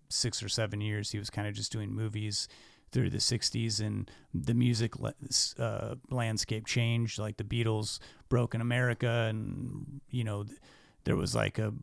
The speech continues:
a whole new generation of younger kids who were like, Elvis wasn't their thing. And so the movie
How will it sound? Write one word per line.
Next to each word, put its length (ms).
a 80
whole 200
new 160
generation 560
of 120
younger 540
kids 360
who 360
were 200
like, 240
Elvis 360
wasn't 320
their 140
thing. 480
And 200
so 480
the 260
movie 760